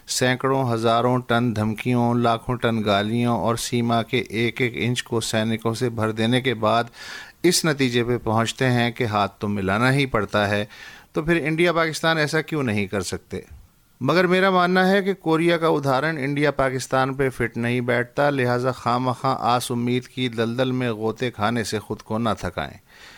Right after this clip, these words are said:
कारण ये है कि इंडिया पाकिस्तान दो अलग-अलग देश हैं, जबकि कोरिया के दोनों हिस्से ऐसे ही हैं जैसे पूर्वी और पश्चिमी जर्मनी यानी कोल्ड वॉर की निशानियाँ।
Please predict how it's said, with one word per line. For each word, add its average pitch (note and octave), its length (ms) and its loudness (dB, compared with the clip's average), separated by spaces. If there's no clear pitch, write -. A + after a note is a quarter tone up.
कारण D#3+ 300 2
ये E3 240 2
है D#3+ 140 2
कि E3 140 -2
इंडिया D3+ 300 0
पाकिस्तान C3+ 760 0
दो C3 200 2
अलग-अलग A2+ 560 0
देश A2 440 -2
हैं, C3+ 180 0
जबकि B2 340 -4
कोरिया A#2+ 440 0
के A#2+ 160 -4
दोनों A#2 380 -2
हिस्से B2+ 280 -2
ऐसे A2 320 -2
ही C#3+ 200 0
हैं A#2 280 0
जैसे B2+ 300 0
पूर्वी C3 560 0
और B2 80 2
पश्चिमी A#2+ 460 -4
जर्मनी A#2+ 600 -2
यानी A#2 220 -2
कोल्ड A#2+ 360 0
वॉर G#2 220 2
की A2+ 140 -6
निशानियाँ। F#2+ 680 -4